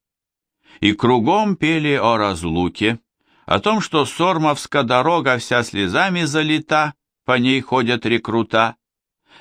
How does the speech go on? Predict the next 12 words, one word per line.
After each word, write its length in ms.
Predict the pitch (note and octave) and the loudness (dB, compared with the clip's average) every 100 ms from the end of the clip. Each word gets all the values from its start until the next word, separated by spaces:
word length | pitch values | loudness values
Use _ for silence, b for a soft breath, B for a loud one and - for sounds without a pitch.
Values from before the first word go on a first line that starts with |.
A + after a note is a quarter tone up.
| b | b
В 60 | |
один 400 | G#2+ B2+ G#3 G3 | 2 2 2 0
день 320 | D#3 G3 F3+ C3 | 0 0 0 -2
смыло 680 | - A#2 C#3+ D3 A#2+ G2+ | -2 0 2 2 2 0
все 340 | F2+ - A2+ F#2+ | -2 -2 0 0
старые 560 | - G2+ G2 F2 F2 | 0 0 2 2 0
песни. 580 | E2 D#2 C#2 - A#1+ G#1 _ _ _ _ - | -2 -6 -8 -10 -14 -16 _ _ _ _ -4
На 140 | D#2+ | 0
их 220 | A2+ D#3 | 2 0
место 460 | A2+ C3+ C3+ - A#2+ | 0 0 -2 -4 -4
встали 460 | - - F2+ F2+ F2+ | -6 -2 -2 0 0
новые. 640 | F#2 F2+ D#2+ C2 A1+ - | 2 2 0 -4 -10 -14